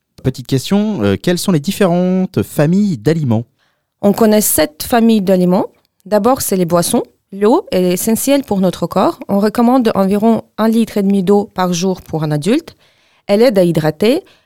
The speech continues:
Speaker 2: et à faire fonctionner l'organisme correctement. Ensuite, les fruits et légumes. On conseille cinq portions par jour.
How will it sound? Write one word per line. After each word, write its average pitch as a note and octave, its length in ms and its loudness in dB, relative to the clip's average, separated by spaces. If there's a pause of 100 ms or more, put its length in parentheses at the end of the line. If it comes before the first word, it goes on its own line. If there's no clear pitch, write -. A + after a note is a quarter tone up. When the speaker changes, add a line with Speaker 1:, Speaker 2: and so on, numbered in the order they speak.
(140)
Speaker 2:
et G3 100 2
à E3+ 140 2
faire C#4+ 240 0
fonctionner G3+ 560 -2 (280)
l'organisme G3+ 540 2
correctement. G#3 540 -2 (280)
Ensuite, A#3+ 480 0
les F#3 120 0
fruits D4+ 240 2
et - 20 4
légumes. A3+ 360 2 (600)
On F#3+ 120 -2
conseille B3 340 2
cinq D4+ 240 -2
portions A#3+ 320 0
par F#3+ 160 0
jour. E3 300 -8